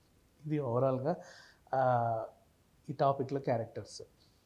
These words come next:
ఏం జరిగింది అంటే, లిటిల్ హార్ట్స్ అనే ఒక సినిమా రిలీజ్ అయింది. ఆ, యూత్‌కి బాగా కనెక్ట్ అయింది, చాలా దగ్గరగా నటించారు. ఆ అబ్బాయి కూడా మంచి స్టాండప్ కమెడియన్. ఆ, చిన్న అబ్బాయి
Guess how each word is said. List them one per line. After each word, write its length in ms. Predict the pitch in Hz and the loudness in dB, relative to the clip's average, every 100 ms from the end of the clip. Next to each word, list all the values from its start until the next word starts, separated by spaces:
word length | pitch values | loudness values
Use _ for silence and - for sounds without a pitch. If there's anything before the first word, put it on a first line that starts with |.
| _ 151 | _ -2
ఏం 200 | 151 180 | 0 4
జరిగింది 520 | 165 151 151 147 139 | 4 4 0 -2 -2
అంటే, 460 | 117 113 151 165 - | -4 -4 -4 -4 0
లిటిల్ 300 | 156 151 185 | 2 6 8
హార్ట్స్ 260 | 175 170 170 | 8 8 8
అనే 140 | 160 | 6
ఒక 160 | 151 139 | 4 0
సినిమా 320 | 139 135 139 | 0 2 2
రిలీజ్ 340 | 127 135 127 | 2 2 2
అయింది. 360 | 131 123 131 - - _ _ _ _ _ | 0 0 -2 -4 -12 _ _ _ _ _
ఆ, 360 | 151 151 147 147 151 | 0 4 6 6 6
యూత్‌కి 360 | 180 196 - | 6 6 4
బాగా 300 | 139 135 135 | 8 8 8
కనెక్ట్ 420 | 139 131 135 - | 6 4 4 4
అయింది, 440 | 143 139 143 - - 139 | 4 4 2 -2 -2 2
చాలా 120 | 131 | 4
దగ్గరగా 420 | 131 123 143 147 | 4 6 6 8
నటించారు. 560 | 139 123 131 131 135 131 | 6 4 2 4 2 4
ఆ 80 | 117 | 2
అబ్బాయి 260 | 117 139 | 4 4
కూడా 160 | 139 135 | 6 4
మంచి 280 | 127 120 123 | 2 0 -2
స్టాండప్ 480 | 135 123 127 127 | 0 2 2 0
కమెడియన్. 440 | 127 123 120 120 147 - - - - - - _ - - 120 | 0 2 4 2 0 -8 -20 -20 -20 -20 -20 _ -20 -2 2
ఆ, 320 | 117 113 113 113 - _ _ - - - - - | 2 0 -2 -6 -14 _ _ -20 -20 -20 -2 4
చిన్న 120 | 185 | 8
అబ్బాయి 360 | 170 120 127 | 8 8 6